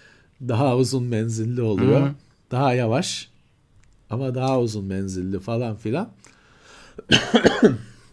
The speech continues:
Speaker 1: Aslında,
Speaker 2: Ya,
Speaker 1: e,
Speaker 2: geçen işte Twitch'çiler dalga geçiyordu. Kısa,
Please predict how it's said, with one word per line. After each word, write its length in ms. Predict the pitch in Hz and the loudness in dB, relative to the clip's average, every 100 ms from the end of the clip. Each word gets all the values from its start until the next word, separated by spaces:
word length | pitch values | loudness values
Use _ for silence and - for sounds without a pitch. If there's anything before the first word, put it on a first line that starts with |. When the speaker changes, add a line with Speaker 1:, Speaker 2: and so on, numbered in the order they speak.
| - _ _ _ _ _ _ - - | -20 _ _ _ _ _ _ -20 -8
Speaker 1:
Aslında, 720 | 107 92 - 92 92 143 - _ _ _ _ - - _ _ _ - - - | -6 -6 -8 -6 -4 -4 -6 _ _ _ _ -20 -20 _ _ _ -20 -16 -8
Speaker 2:
Ya, 140 | 117 113 | -2 -2
Speaker 1:
e, 100 | - - _ _ _ _ _ - | -4 -14 _ _ _ _ _ -10
Speaker 2:
geçen 400 | 120 139 131 139 - | -6 -2 -4 -4 -10
işte 320 | - - 120 | -12 -4 -2
Twitch'çiler 680 | - - 117 117 - 131 123 | -4 -10 -10 -8 -6 -4 -2
dalga 220 | 117 117 | -4 -4
geçiyordu. 640 | 139 131 123 107 95 101 - _ _ _ _ _ - | -4 -4 -4 -6 -4 -6 -10 _ _ _ _ _ -12
Kısa, 260 | - 117 | -4 0